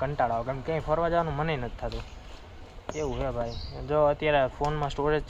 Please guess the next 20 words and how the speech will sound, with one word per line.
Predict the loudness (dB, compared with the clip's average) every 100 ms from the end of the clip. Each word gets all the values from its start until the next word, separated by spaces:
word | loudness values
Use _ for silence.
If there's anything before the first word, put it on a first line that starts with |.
| -6
સવારે | 2 4 4 0
ખાલી | 0 -2
થઈ | -6 -4
ગઈ | -4
હતી, | -4 -8 -12 -14 -16 -16 -6 -2
અરે | 0 2
ભરાઈ | 4 6 4
ગઈ | 2 2
હતી, | 0 -2 -10 -14 -14 -14 -14 -12 -6
તો | -6
પછી | -2
મારે | -2 0
પી | -2 -2
સી | 0
માં | 4
ટ્રાન્સફર | 4 2 0 -2
કર્યું, | -2 -2 -2
એ | -2
બધી | -2 0
કામ | 0